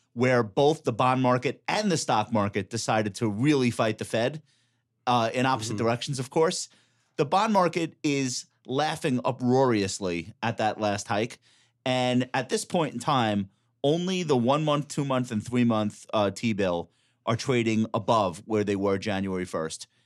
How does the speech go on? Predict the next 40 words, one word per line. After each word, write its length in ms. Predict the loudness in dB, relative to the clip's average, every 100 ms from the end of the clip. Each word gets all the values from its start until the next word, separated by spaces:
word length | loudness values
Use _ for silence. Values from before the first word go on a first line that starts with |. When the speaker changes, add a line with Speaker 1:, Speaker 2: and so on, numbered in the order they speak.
| _ _ _
Speaker 1:
Everything 640 | 0 0 -2 -2 0 -2
s-, 200 | -4 -10 -4
from 140 | -4
six 280 | -2 -6 -4
months 260 | -2 0 0
on 180 | 0
out 360 | 0 0 -2 -4 -12
Speaker 2:
Yeah. 180 | -18 -8
Speaker 1:
is 140 | -4 0
now 180 | 0 0
trading 380 | 0 0 2
below 360 | 2 2 4 2
where 180 | 2 0
they 100 | -2
started 380 | -4 -2 -2 -2
the 80 | -6
year. 300 | -6 -6 -10 _ _ _
So 260 | -4 0 2
the 80 |
bond 260 | 2 0 2
market 360 | 2 2 0 -2
is 340 | -2 -2 -4 -12
viciously 680 | -16 -8 -6 -6 -6 -6 -6
fighting 380 | -4 -2 -2 -4
the 60 |
Fed. 340 | -4 -4 -4 -8 _ _
Stock 340 | -12 -4 -4 0
market 300 | 0 2 0
too, 360 | 0 0 0 -4 _ _ _ -14
Speaker 2:
Mm-hmm. 100 | -6
Speaker 1:
because 320 | -2 0 0
the 100 | 0
Fed 260 | 0 0 0
keeps 200 | -2 -2
talking 360 | 0 0 2 2
about 260 | 2 0
getting 260 | 0 0 0
tighter, 340 | 0 0 0
staying 340 | 0 -2 -2 -2
tighter, 460 | 0 2 2 0